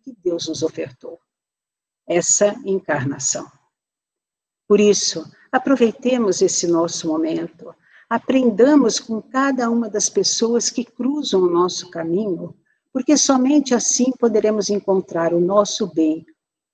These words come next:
e viver bem hoje, agora e sempre.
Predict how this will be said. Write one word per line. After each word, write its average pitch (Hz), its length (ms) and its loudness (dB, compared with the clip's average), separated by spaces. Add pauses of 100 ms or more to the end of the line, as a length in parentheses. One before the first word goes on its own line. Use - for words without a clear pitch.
(120)
e 220 80 -8
viver 190 520 4
bem 160 420 -2 (340)
hoje, 185 680 4
agora 151 760 -6 (120)
e 196 80 -12
sempre. 147 320 0